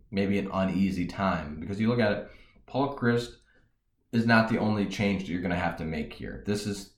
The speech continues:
goes, the, the issues with this Wisconsin football team, this Wisconsin football program right now go much deeper than just Paul, head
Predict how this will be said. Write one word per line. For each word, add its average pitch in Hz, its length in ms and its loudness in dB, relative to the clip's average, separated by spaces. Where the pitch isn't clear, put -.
goes, 101 340 0
the, 95 120 -4
the 98 420 -4
issues 135 360 0
with 107 140 -4
this 113 220 0
Wisconsin 104 400 0
football 98 300 0
team, 98 160 2
this 92 180 -4
Wisconsin - 380 -4
football 87 280 -2
program 85 480 -2
right 87 200 0
now 85 300 -2
go 113 140 6
much 107 320 2
deeper 92 400 0
than 92 160 -2
just 95 300 -2
Paul, 85 300 2
head 95 280 -2